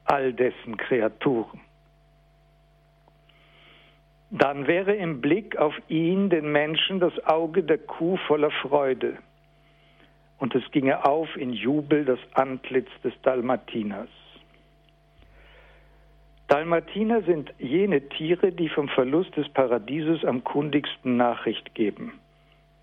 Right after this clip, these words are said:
wenn einer ihnen nur offen ins Angesicht blickt. Dalmatiner sind traurig. Und der Mensch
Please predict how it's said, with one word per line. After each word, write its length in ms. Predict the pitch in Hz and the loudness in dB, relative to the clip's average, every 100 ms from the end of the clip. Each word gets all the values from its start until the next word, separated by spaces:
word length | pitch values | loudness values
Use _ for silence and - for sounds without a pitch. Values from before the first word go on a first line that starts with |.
| _ | _
wenn 260 | - 117 123 | 0 0 0
einer 280 | 127 123 147 | 0 2 0
ihnen 520 | 165 127 123 135 - - | 0 0 0 -2 -6 0
nur 300 | 123 135 - | 0 2 2
offen 360 | 123 - 123 | 0 0 -8
ins 260 | 120 127 - | -8 -8 -2
Angesicht 640 | 143 127 110 104 113 - | 0 0 0 0 -2 -2
blickt. 320 | - 117 - - - - _ _ _ _ _ _ _ _ _ _ _ _ _ _ _ _ _ - | -8 -10 -10 -18 -20 -20 _ _ _ _ _ _ _ _ _ _ _ _ _ _ _ _ _ -6
Dalmatiner 800 | 202 127 131 131 - 156 165 160 | 0 0 2 -2 -2 -2 0 0
sind 260 | 139 143 143 | 0 -4 -6
traurig. 540 | - 117 113 104 85 - - _ _ _ _ _ _ _ _ _ _ - | 0 0 0 -4 -10 -14 -20 _ _ _ _ _ _ _ _ _ _ -4
Und 220 | 135 123 | 0 2
der 80 | 135 | 2
Mensch 360 | 143 165 196 | 2 2 -2